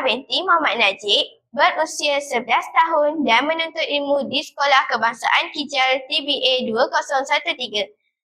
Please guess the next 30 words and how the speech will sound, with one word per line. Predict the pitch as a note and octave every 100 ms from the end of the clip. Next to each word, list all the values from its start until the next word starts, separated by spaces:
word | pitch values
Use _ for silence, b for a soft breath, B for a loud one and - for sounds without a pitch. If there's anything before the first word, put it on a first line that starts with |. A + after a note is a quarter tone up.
| -
Baiklah, | A3+ F#4 - C4+ - - _
pada | A#3 A3 D4 G#4
hari | F#4 C#4 A3
ini | G3+ G3+ B3+
saya | - A#3+ D4
ingin | D#4 C4 G#3 A3+
berkongsi | D#4 - G#3 - A#3 A#3
sebuah | A#3 C4 G#3 B3 F#4 A#3+
buku | A#3 - G3+ G3 A3+
yang | E4+
memberi | E4+ D4+ D#4 D#4
inspirasi | D4 - D#4+ D#4+ D#4+ D#4+
rohani | D#4 D#4 D#4 D#4+ E4 B3+
kepada | - A3 G3+
saya, | - C4+ B3+ B3 A#3 B3
iaitu | A#3 C#4+ D4 B3+ C4 B3+
berjudul | B3+ G#3 B3 B3 B3
Khawlah | C4 D#4 F4+ E4 - -
Al-Azwa. | A#3 A3+ A3+ A3+ G#3+ F#3+ - _ _ _ _ _ -
Buku | A3 A#3 F4+ A4+
bukan | E4 C4+
fiksyen | B3+ B3 - B3+ E4
ini | - B3 G3+ A3 A3+
adalah | A3+ A#3 A3+
hasil | A3 A#3 A#3 D4 G4 D#4+
karya | D#4 D4+ C#4+ C#4 -
Abdul | G#3+ G#3+ F4+
Latif | C#4+ C4+ B3 -
bin | F4+ F#4+
Talib. | G#3+ F#3 G#3 D4